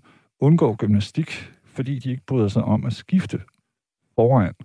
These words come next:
eller sammen med de andre unger. Det synes jeg også er problematisk, den her, øh, for satan, <clears throat> undskyld, Søren. Vi skal jo alle sammen være i det her kødhylster vores tid ud.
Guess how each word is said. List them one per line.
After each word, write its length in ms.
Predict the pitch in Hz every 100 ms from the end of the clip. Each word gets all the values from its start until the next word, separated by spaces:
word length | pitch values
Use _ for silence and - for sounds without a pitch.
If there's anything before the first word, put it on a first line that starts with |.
| _
eller 140 | 104 95
sammen 320 | - 123 123
med 80 | 110
de 120 | 98
andre 300 | 135 139 139
unger. 240 | 95 95
Det 180 | 95 156
synes 160 | 180 165
jeg 80 |
også 140 | 180 175
er 20 |
problematisk, 500 | 139 113 104 95 101
den 100 | 135
her, 160 | 123 120 - _ _ _ _ _ _ _ _ _ _ _ 95
øh, 360 | 85 - 117
for 140 | - 98
satan, 360 | - 98 101 - - -
<clears throat> 340 | 120 - 139 104
undskyld, 220 | 107 120
Søren. 340 | - 131 131 - _ _ _ _ _ _ _ -
Vi 120 | 120 123
skal 180 | 160
jo 100 | 151
alle 120 | 139 123
sammen 220 | 123 107
være 280 | 113 135 127 - _
i 160 | 156 127
det 200 | - 123
her 140 | 120
kødhylster 580 | - 120 110 107 - 110 - _ _ _ _ _ _ _ _ _ _ _ _ _ -
vores 200 | 117 101
tid 160 | - 123
ud. 140 | 95